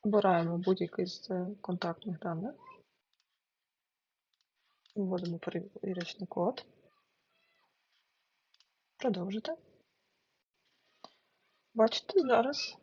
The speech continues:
нам пропонується приєднати e-візу к аккаунту. Ми натискаємо «Start Now»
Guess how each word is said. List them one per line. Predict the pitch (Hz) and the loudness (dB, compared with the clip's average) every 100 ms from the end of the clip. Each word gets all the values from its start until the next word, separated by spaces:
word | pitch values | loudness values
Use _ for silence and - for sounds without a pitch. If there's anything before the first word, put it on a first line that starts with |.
| - | -2
нам | 208 196 240 - - - - - | 2 2 0 -6 -20 -20 -20 0
пропонується | 214 214 190 165 185 190 247 | 2 4 2 2 -2 -4 -6
приєднати | - 240 214 202 165 151 202 - - - - | 0 4 4 4 0 -2 -2 -4 -8 -12 2
e-візу | 190 170 160 170 240 - - | 4 4 0 -2 -4 -6 -16
к | - | -10
аккаунту. | 269 - 202 202 214 - | -6 0 2 2 -2 -2
Ми | 214 | 0
натискаємо | 202 202 - 185 180 180 196 - - - _ - | 0 -2 0 2 2 0 -6 -12 -18 -18 _ 8
«Start | 233 - | 8 6
Now» | 254 208 | -2 -2